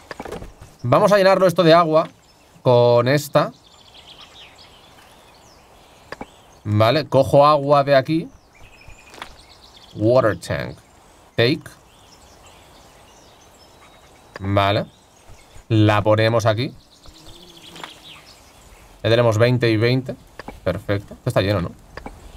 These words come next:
Cogemos más. Me la, ¿cuánta hay? Quince, vale. Cogemos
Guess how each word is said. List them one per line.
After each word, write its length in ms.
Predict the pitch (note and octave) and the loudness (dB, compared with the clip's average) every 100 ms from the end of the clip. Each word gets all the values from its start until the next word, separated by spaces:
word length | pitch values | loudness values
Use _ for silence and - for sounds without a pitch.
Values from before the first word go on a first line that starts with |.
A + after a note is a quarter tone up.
| - - - - | -20 -20 -18 -6
Cogemos 480 | A2 C#3 F#3 E3+ D#3 | 0 2 2 2 2
más. 500 | E3 G#3+ - - - - - - | 2 0 -6 -18 -20 -20 -20 -6
Me 280 | B2+ B2 A#2+ | 0 2 4
la, 120 | A#2 | 2
¿cuánta 260 | C3 C3+ C3+ | 0 0 -2
hay? 120 | B3 - _ _ _ _ _ - - - _ _ _ - | -4 -14 _ _ _ _ _ -20 -20 -20 _ _ _ -4
Quince, 280 | C#3 A#2+ A2 | 0 0 2
vale. 160 | G2 | 0
Cogemos 580 | F2+ B2 D3 D#3 D#3 - | 0 0 2 2 -2 -16